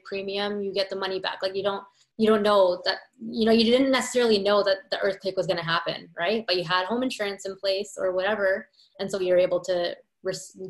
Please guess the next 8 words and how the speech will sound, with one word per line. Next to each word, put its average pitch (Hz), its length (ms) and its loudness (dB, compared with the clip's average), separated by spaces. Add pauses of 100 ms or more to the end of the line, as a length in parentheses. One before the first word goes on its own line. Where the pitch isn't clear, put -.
you 175 80 -6
know, 190 140 -2
get 185 240 0
money 170 200 -4
back. 175 400 -4
In 190 120 -8
this 226 180 -2
instance, - 880 -10